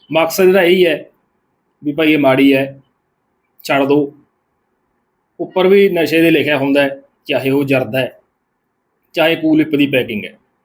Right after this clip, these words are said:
ਵੀ ਇਹਦੇ ਨਾਲ ਭਾਈ ਆਹ ਨੁਕਸਾਨ ਹੁੰਦਾ ਹੈ। ਨਾਲ ਸਾਰਾ ਜਵਾੜਾ ਦਿਖਾਇਆ ਹੁੰਦਾ ਵੀ ਐਂ ਹੋ ਜਾਂਦਾ।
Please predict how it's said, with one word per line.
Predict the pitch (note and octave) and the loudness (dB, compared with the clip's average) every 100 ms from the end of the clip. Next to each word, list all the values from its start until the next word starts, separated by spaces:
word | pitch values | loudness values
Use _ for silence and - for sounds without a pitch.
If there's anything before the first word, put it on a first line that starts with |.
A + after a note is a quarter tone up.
| _ | _
ਵੀ | C#3+ | -2
ਇਹਦੇ | D3+ E3 | 0 0
ਨਾਲ | E3 | -2
ਭਾਈ | D3+ D#3 | 0 0
ਆਹ | C#3+ C#3+ | 2 0
ਨੁਕਸਾਨ | D3 - B2 A2 | -2 -6 -6 -6
ਹੁੰਦਾ | G2 G#2 | -10 -16
ਹੈ। | - _ _ _ _ _ _ _ _ _ B2+ | -18 _ _ _ _ _ _ _ _ _ -6
ਨਾਲ | C3+ C#3+ C#3+ | 0 0 2
ਸਾਰਾ | D3+ E3 | 2 2
ਜਵਾੜਾ | C#3+ C#3 C3+ D#3 | 2 2 2 2
ਦਿਖਾਇਆ | D3+ D#3+ C#3 | 0 0 0
ਹੁੰਦਾ | B2+ C3+ | 0 0
ਵੀ | D3+ | 0
ਐਂ | C#3+ C3+ | 0 -2
ਹੋ | A#2+ | -6
ਜਾਂਦਾ। | G2+ F2 | -10 -16